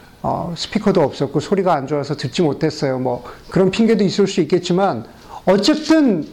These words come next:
육십 절에서 우리가 주목해서 봐야 되는 것은 이 말씀이 어렵다고 한 사람들은 그냥 일반, 일반,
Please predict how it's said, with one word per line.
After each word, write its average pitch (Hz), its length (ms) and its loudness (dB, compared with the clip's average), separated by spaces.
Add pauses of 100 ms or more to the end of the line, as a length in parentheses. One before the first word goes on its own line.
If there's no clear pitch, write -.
(380)
육십 202 400 2
절에서 269 360 2
우리가 214 560 0
주목해서 240 520 -2
봐야 175 260 -2
되는 175 220 -2
것은 156 440 0 (680)
이 240 160 4
말씀이 208 920 0 (420)
어렵다고 226 720 2
한 208 160 0
사람들은 190 720 0 (400)
그냥 214 220 2
일반, 180 640 0 (720)
일반, 190 480 2